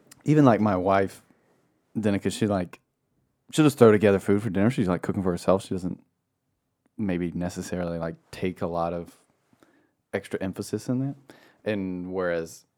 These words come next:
whenever I'm cooking or anything, like, I like the little extra tender love and care that goes into it, a little T L C into the food, and definitely sharing that with other people. Um,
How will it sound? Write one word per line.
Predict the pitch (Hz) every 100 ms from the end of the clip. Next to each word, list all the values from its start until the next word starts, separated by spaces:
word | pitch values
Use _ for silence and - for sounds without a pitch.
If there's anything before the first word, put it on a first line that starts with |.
| _ _
whenever | 92 90 87
I'm | 87 80
cooking | 98 92 90
or |
anything, | 87 85 90
like, | 78 -
I | 85
like | 95 - -
the | 90 95 - -
little | 151 123
extra | 104 -
tender | - 101 92
love | 92 92
and | 90
care | - 92 87
that | 85
goes | 90 87
into | 87 85 98
it, |
a |
little | - 101 -
T | 101
L | 85
C | 82 92 92
into | 90
the | 90
food, | - 87 92 - - -
and | - 160
definitely | 165 139
sharing | 107 104 95 90
that | 76
with | 90
other | 90
people. | 82 87 82 90 - _ _ _ _ _
Um, | 101 92 80 73 120